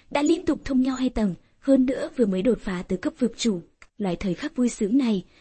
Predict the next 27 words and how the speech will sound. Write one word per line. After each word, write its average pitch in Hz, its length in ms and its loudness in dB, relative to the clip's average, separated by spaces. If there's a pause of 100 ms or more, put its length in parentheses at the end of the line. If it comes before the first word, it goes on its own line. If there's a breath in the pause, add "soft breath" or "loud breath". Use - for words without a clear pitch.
(120 soft breath)
La 302 160 2
Phong 285 280 0
rất 381 180 2
muốn 208 180 0
chia 311 180 -4
sẻ 226 320 0
cùng 190 180 -2
người 180 140 0
trong 277 220 0
nhà. 208 300 2 (420)
Trong 240 180 0
mắt 285 140 2
hắn 196 240 -6
lóe 208 240 -2 (260 soft breath)
lên 294 180 4
vẻ 277 160 0
chờ 214 200 -2
mong, 269 220 2 (400)
rất - 280 -2
lâu 262 200 4
rồi 208 200 0
không 208 200 -8
gặp 202 200 -6
người 170 180 -4
trong 214 220 -6
nhà 196 200 -2
rồi, 180 340 -2